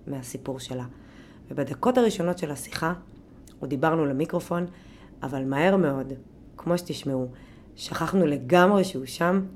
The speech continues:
וצללנו עמוק עמוק פנימה. ומה שאתן הולכות לשמוע היום זה בעצם סוג של סשן, שבו אני עוזרת לאורלי להיכנס לתוך תת המודע שלה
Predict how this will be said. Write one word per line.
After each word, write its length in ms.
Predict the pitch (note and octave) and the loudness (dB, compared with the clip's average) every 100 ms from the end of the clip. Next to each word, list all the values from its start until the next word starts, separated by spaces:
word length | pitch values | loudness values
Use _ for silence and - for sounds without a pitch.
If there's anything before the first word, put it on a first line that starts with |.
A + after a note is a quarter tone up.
| - | -14
וצללנו 760 | - C#3 - C3+ C#3 D#3 F3 F3 F3+ - | -12 -10 -6 0 2 2 2 0 -6 -8
עמוק 540 | C3 C#3 D#3 D#3 - - - - | -4 2 0 0 -10 -18 -20 -10
עמוק 440 | C3+ B2+ B2 - - - | -6 -6 -8 -14 -20 -20
פנימה. 300 | - C3 B2 A#2+ - - - - - | -10 -6 -6 -8 -14 -20 -20 -20 -10
ומה 260 | C#3+ C3+ F3+ | -2 2 4
שאתן 280 | B3+ C4 G#3 | 4 2 4
הולכות 380 | F3 - F#3 D3+ | 2 2 0 -2
לשמוע 320 | - D#3 D3+ | -6 -4 -2
היום 320 | C#3 D3 F3 F3 - - - | 0 0 -2 -6 -18 -20 -10
זה 140 | C3+ | -6
בעצם 440 | C3 D#3 E3+ G3+ F#3+ | 0 0 0 0 0
סוג 260 | - G#3 | -2 -4
של 180 | - D3+ | -2 -6
סשן, 540 | - - C#3+ - B2+ B2 - - - - | -6 -4 -4 -4 -8 -8 -10 -20 -20 -12
שבו 260 | - D3 | -2 2
אני 160 | F3+ F3 | 4 4
עוזרת 340 | C#3+ F3+ F#3+ | 4 4 4
לאורלי 300 | F3+ D#3 E3+ | 2 2 0
להיכנס 600 | D#3 C#3 - C#3+ D3 E3+ | 0 -4 -4 -4 -4 -4
לתוך 460 | D3+ - G3+ G3+ - - | -8 -2 -2 -2 -6 -6
תת 180 | E3 | -4
המודע 320 | D3+ C3+ C3 C#3+ | -2 -2 -2 -4
שלה 220 | D#3+ | -4